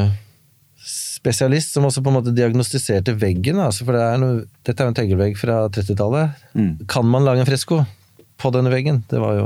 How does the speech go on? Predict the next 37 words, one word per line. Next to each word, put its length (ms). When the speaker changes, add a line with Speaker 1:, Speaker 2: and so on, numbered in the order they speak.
Speaker 2:
Å 720
ja, 80
Speaker 1:
noe. 100
Speaker 2:
for 80
dette 220
er 380
noe 180
rent 300
sånn 220
teknisk. 600
Det 80
er 100
ikke 160
alle 320
vegger 280
som, 180
som 300
vil 260
eller 180
tåler 440
eller 180
skal 220
ha 160
en 120
fresko. 320
Speaker 1:
Nei, 180
nei, 160
nei. 160
Speaker 2:
Hva, 140
hva 180
kommer 200
det 100
av? 60
Speaker 1:
Eh, 540
det 180
kommer 540
a-, 280